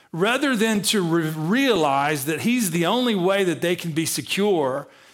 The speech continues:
he's seeking man-made answers. We talked about this last time. It's subtle, isn't it? We can see these similarities and these subtleties in our own heart and life.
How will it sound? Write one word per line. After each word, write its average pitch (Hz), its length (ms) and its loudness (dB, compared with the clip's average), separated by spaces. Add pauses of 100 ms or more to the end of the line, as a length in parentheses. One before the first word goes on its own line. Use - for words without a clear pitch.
(140)
he's 208 240 0
seeking 220 580 0
man-made 196 540 2
answers. - 840 -6 (600)
We - 80 -10
talked 185 260 -2
about 165 220 -2
this 151 180 -4
last 151 300 -2
time. 131 260 -4
It's 135 140 -6
subtle, 151 460 -2
isn't 135 160 -6
it? 143 160 -10 (760)
We 160 220 -4
can 147 240 -4
see 165 380 -2
these 143 260 -4
similarities 156 840 -2
and 143 100 -6
these 135 140 -4
subtleties 151 560 -2
in 135 120 -4
our 127 100 -4
own 143 280 -2
heart 143 380 -4
and 127 160 -8
life. 139 540 -6